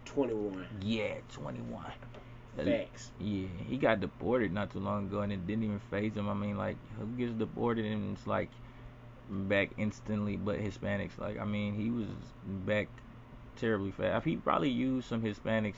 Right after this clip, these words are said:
Speaker 2: to get back. Matter of fact, like, they are the only ones that are, like,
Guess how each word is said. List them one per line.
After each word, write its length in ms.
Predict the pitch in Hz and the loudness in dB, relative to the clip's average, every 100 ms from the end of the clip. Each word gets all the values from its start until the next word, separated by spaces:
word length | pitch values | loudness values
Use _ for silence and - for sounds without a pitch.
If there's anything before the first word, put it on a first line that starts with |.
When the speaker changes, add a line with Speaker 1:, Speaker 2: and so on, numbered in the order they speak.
| - - - - - | -8 -14 -14 -14 -2
Speaker 2:
to 60 | 101 | 0
get 320 | 92 110 - | 4 4 4
back. 220 | 101 92 | 2 2
Matter 220 | 98 101 | 0 0
of 80 | 104 | 0
fact, 260 | - 101 95 | 2 2 2
like, 300 | 98 98 - | 0 -2 0
they 160 | 107 | 4
are 80 | 113 | 4
the 200 | 110 104 | 4 4
only 300 | 98 110 110 | 4 2 2
ones 380 | 107 107 104 98 | 2 2 2 0
that 160 | 101 101 | 2 2
are, 120 | 95 92 | 0 0
like, 280 | 101 98 | 0 0